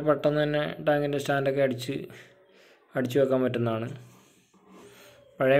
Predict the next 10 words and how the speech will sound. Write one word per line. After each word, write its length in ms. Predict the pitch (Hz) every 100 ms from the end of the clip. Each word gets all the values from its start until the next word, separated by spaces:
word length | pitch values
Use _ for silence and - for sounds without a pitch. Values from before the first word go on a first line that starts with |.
| 151
മെറ്റീരിയൽ 420 | 139 151 151 156 156
നമുക്ക് 380 | 147 139 156 156 156 147
ജോയിൻ്റ് 360 | 143 143 143 147
അടിക്കാനും 480 | 143 143 143 139 143 - - - - _ _ 143
ഇത് 80 | 143 147
cut 180 | 131 151
ചെയ്തെടുക്കുന്നതൊക്കെ 720 | 147 143 135 139 143 135 143 143
time, 200 | 135 135 139 139 - - - - - 147
ഒരുപാട് 280 | 139 139 139 143
time 180 | 139